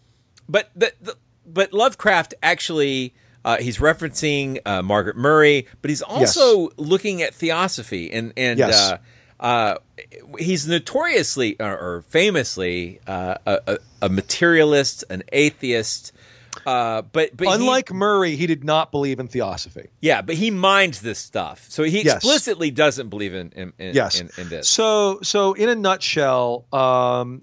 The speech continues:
Speaker 2: theosophy, anthropology is, you know, it emerges in the nineteenth century with, with scholars and then scientists comparing cultures, not always carefully, not always in a fair way,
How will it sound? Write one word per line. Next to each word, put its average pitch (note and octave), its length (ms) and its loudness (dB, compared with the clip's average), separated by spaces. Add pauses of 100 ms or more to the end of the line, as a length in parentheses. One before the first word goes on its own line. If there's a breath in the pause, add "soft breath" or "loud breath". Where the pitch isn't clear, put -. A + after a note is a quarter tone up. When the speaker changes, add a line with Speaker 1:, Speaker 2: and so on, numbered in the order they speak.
(120)
Speaker 2:
theosophy, E3+ 1080 -2 (560 soft breath)
anthropology F#3+ 1000 -2
is, D3 1080 0 (100)
you D#3 140 0
know, C#3+ 180 4
it D3+ 160 2
emerges F#3+ 360 2
in F#3 60 2
the F3 80 0
nineteenth D#3 360 0
century F#3 480 0
with, C#3+ 560 0
with B2+ 600 2
scholars G3 800 2
and D3+ 100 -4
then C3+ 120 -6
scientists F#3 720 0 (300 loud breath)
comparing A3+ 840 0
cultures, F#3+ 580 0
not D#3 180 0
always E3+ 260 2
carefully, D#3+ 500 -2
not C#3+ 200 2
always D3 240 0
in C#3+ 80 -4
a C3+ 60 -4
fair D3+ 300 2
way, C3+ 340 2